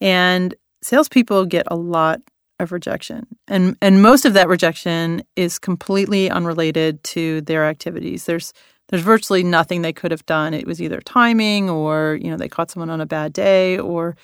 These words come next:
maybe they were having a bad day, uh, or the product they were selling just didn't resonate in this particular instance. It's not dissimilar to pitching as an entrepreneur. So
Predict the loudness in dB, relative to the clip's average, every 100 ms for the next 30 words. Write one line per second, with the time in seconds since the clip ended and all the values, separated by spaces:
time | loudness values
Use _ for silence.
0 | _ _ _ -4 0 2 2 2 0 -2
1 | -4 -2 -2 -2 -2 -2 -2 -4 -8 -20
2 | -20 _ _ -4 0 0 0 4 6 6
3 | 4 2 2 0 0 -4 -4 -4 -2 -2
4 | -2 -4 -4 -6 -10 -8 -4 -2 -4 -6
5 | -6 -8 -10 _ _ _ -12 -4 2 6
6 | 8 6 2 -4 -2 -2 -2 -4 -6 -10
7 | -8 -6 -8 -8 -8 -4 -6 -8 -12 -10
8 | -10 -12 -2 4 4 2